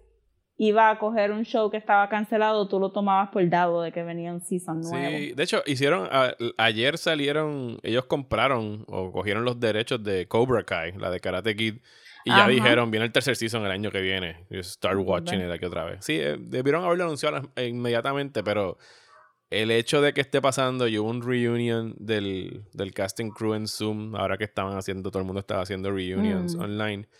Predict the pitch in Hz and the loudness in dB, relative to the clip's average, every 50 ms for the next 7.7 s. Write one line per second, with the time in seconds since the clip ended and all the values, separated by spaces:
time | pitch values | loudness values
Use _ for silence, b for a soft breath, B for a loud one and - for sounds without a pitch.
0 | b b b b b b b - 101 92 - 101 101 98 101 95 95 98 107 110 | b b b b b b b -12 -10 -8 -6 -6 -4 -2 -2 0 2 2 2 2
1 | 104 95 92 - - 92 87 87 87 - - - 95 95 95 - - - - - | 0 -2 -4 -6 -6 -6 -6 -8 -8 -10 -10 -10 -10 -10 -10 -12 -14 -14 -18 -20
2 | - _ _ _ _ - 98 101 - - - 127 240 240 247 254 269 277 302 277 | -20 _ _ _ _ -8 -8 -8 -6 -2 2 4 6 6 6 6 4 4 4 4
3 | 269 277 277 269 285 277 269 254 240 240 226 214 220 226 226 226 220 220 220 220 | 4 4 2 2 0 0 0 0 0 0 -2 -2 0 -2 -2 -2 -2 -4 -4 -2
4 | 226 247 - - - 233 220 220 226 - 220 208 185 202 196 190 196 202 196 202 | -4 -4 -4 -2 0 0 0 0 -2 -2 -2 -2 -2 -2 -4 -4 -4 -6 -6 -4
5 | - 190 185 185 185 185 180 - 185 170 160 165 - - - 180 - - - 101 | -4 -2 -2 -2 -4 -6 -6 -8 -8 -8 -6 -6 -8 -8 -10 -16 -16 -12 -8 -8
6 | 92 90 92 95 101 104 101 - - 117 120 117 117 117 110 - 123 120 120 120 | -6 -6 -4 -4 -2 -4 -4 -2 -4 -4 -2 -2 -2 -4 -4 -4 -4 -4 -2 0
7 | 113 110 110 110 110 113 110 117 120 117 113 113 110 110 | 0 0 0 0 0 0 2 4 4 4 6 4 4 2